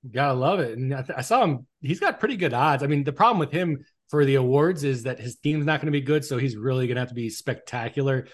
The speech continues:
to get some of those awards. But as well as he's been playing, especially for, you know, a newcomer, a freshman, we'll call him, he's got good odds to win some stuff like the Rocket Richard and, um, the,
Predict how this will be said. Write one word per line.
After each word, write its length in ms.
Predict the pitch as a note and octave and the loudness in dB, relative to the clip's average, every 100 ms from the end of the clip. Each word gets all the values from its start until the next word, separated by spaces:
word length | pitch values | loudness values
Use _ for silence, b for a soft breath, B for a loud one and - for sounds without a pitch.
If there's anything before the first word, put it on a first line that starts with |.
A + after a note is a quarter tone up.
| B | B
to 100 | - | -8
get 160 | A2+ C#3+ | -2 -2
some 140 | C#3 | 0
of 60 | C3 | 0
those 160 | B2+ B2 | 0 -2
awards. 360 | A#2+ C3+ C3+ | 0 0 0
But 240 | A#2+ B2 B B _ | -2 -4 B B _
as 140 | D3 | -6
well 200 | B2 F#3+ | 4 6
as 80 | C#4+ | 6
he's 140 | G#3 E3+ | 2 0
been 200 | E3+ B2 | 0 -2
playing, 480 | - B2 E3 E3 | -4 0 2 2
especially 480 | C3 - D3 D#3+ D#3+ | 0 0 -2 0 -2
for, 220 | C3+ C3+ | -2 -4
you 140 | B2 B2 | -4 -4
know, 160 | A2+ | -6
a 40 | G#2+ | -4
newcomer, 420 | A#2+ C3+ A#2+ A2 | -4 -2 -4 -4
a 40 | |
freshman, 400 | A#2 B2+ B2+ C3 | -4 -2 -2 -2
we'll 100 | A#2 | -6
call 200 | A2 A#2+ | -6 -6
him, 100 | A2+ G#2+ B B B _ _ | -8 -10 B B B _ _
he's 240 | _ - G#3 | _ -10 -6
got 200 | G3 F#3+ | -6 4
good 180 | G3+ D#3 | 4 6
odds 380 | C3+ B2 - - | 2 0 -6 -16
to 100 | - | -6
win 180 | C3 D3 | 0 2
some 160 | C3+ A#2 | 0 -8
stuff 300 | - B2 - | -6 -6 -4
like 120 | A2+ | -6
the 80 | B2 | 0
Rocket 320 | C3 C#3 C3 | 0 0 -4
Richard 440 | A2+ B2+ B2 G#2 | -6 -6 -6 -8
and, 220 | G2+ G2 F#2+ b b _ | -8 -10 -14 b b _
um, 680 | G#2 G#2 G2+ G2+ G2+ F#2+ F#2+ - _ - | -8 -6 -4 -6 -6 -8 -12 -16 _ -12
the, 540 | A2+ A2 G#2+ G#2 A2 | -8 -6 -6 -6 -8